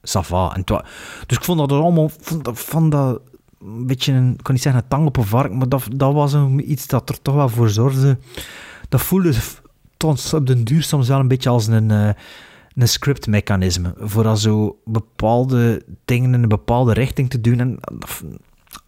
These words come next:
dat vond ik wel wat een beetje jammer. Allee, waardoor dat er de film voor, voor mij toch wel een beetje begon af te zwakken. Maar ja, al bij al heb ik me wel heel goed geamuseerd met die film. Wat ik ook nog een klein beetje aan,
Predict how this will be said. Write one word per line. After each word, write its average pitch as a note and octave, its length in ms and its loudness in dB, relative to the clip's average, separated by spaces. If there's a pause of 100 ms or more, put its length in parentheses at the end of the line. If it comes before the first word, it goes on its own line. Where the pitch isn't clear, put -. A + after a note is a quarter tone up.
(280)
dat C#3 160 -2
vond F#3 220 0
ik - 120 -4
wel C3+ 220 2
wat B2+ 100 2
een A#2+ 60 0
beetje A#2 280 2
jammer. F#2+ 360 2
Allee, G2 280 2 (420)
waardoor B2+ 220 2
dat D3+ 160 -2
er - 220 -4
de C#3 100 -2
film D#3+ 340 2
voor, B2+ 380 2
voor A#2+ 140 4
mij B2+ 220 2
toch B2+ 160 0
wel B2 100 4
een A#2+ 100 2
beetje A#2+ 200 2
begon G2+ 200 0
af A#2 220 -2
te B2 100 2
zwakken. F2+ 360 -2
Maar G#2+ 180 2 (640)
ja, - 400 -8 (1040)
al A2+ 180 0
bij F2+ 200 0
al A2+ 200 2
heb G2+ 80 -2
ik - 60 -10
me G2+ 80 -2
wel G2 200 0
heel G#2+ 260 2
goed F#2+ 160 -2
geamuseerd F#2 440 0
met A#2 140 -2
die A#2 80 0
film. A2 260 0 (480)
Wat B2 160 0
ik B2 140 -4
ook D#3 100 2
nog E3 200 -2 (540)
een - 60 -18
klein C3+ 220 2
beetje D#3 220 0
aan, C#3+ 180 -2